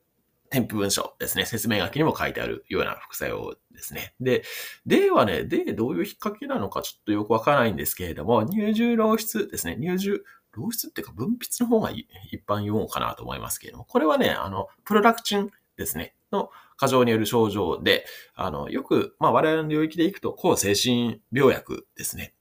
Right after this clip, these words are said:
えっと、統合失調症とかに使うような薬とかいうので起こったりすることもありますし、あの、それ以外でも、あの、プロラクチンがね、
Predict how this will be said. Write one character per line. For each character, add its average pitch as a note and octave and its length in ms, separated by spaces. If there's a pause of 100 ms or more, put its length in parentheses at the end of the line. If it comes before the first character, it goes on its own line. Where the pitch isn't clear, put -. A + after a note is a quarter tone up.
え C2 140
っ - 80
と、 - 120
統 D#3 220
合 D3 100
失 D3 100
調 C3+ 80
症 C3+ 160
と - 80
か - 80
に - 100
使 - 160
う E2 60
よ F2+ 80
う - 20
な - 120
薬 - 320
と - 100
か - 200 (260)
い A#2 100
う A2+ 100
の C#3+ 140
で B2 180 (220)
起 - 80
こ F#2 80
っ - 80
た D2 80
り C#2 80
す - 100
る - 80
こ - 120
と - 100
も B1 160
あ - 40
り C2 100
ま - 120
す - 160
し、 - 400
あ B2 140
の、 B2+ 100
そ G3 140
れ G3+ 100
以 A#3 60
外 D3+ 200
で G#2+ 60
も、 G2+ 260 (720)
あ - 80
の、 - 80
プ - 120
ロ F3+ 60
ラ D3+ 120
ク - 80
チ D3+ 160
ン D3 40
が C#3+ 100
ね、 - 180